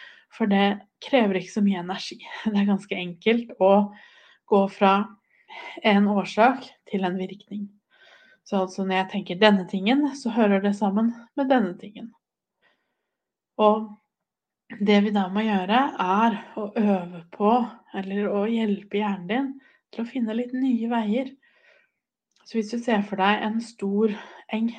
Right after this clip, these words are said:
med masse korn, og midt over den enga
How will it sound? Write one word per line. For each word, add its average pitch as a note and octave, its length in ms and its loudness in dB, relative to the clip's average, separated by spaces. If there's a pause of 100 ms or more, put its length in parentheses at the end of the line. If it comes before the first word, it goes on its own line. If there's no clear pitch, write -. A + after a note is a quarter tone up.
(120)
med G3+ 160 2
masse G#3 260 -8
korn, B3 360 -2 (680)
og G#3 320 0
midt - 480 -6
over G3 400 -2
den G#3 160 0
enga G3 380 0